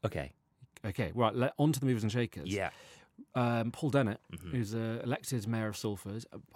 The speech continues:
Speaker 2: sort of, um, real rising star of, of, of Labour in the North, considered one of the strong candidates to be the next mayor of Greater Manchester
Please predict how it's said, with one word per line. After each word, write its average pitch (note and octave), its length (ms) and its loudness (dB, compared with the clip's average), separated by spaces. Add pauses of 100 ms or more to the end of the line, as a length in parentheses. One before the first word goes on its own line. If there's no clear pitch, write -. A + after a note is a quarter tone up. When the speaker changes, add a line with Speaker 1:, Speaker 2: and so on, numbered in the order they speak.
(120)
Speaker 2:
sort G#2+ 180 -6
of, A#2 360 -12
um, G#2 380 -2
real A2 200 0
rising G#2 420 -2
star G2 360 -6
of, F#2 180 -8
of, F#2+ 260 -12
of G2 160 -10
Labour F#2+ 340 -6
in F#2 80 -4
the F#2+ 60 -4
North, F#2+ 360 -8 (420)
considered C#3 500 0
one B2+ 200 -2
of A2 160 -4
the A2 100 -4
strong B2+ 580 -4
candidates G#2 520 -6
to - 100 -12
be G#2+ 80 -8
the G2 80 -6
next - 260 -10
mayor G2 120 -6
of F#2 80 -10
Greater G2 240 -12
Manchester F#2+ 340 -12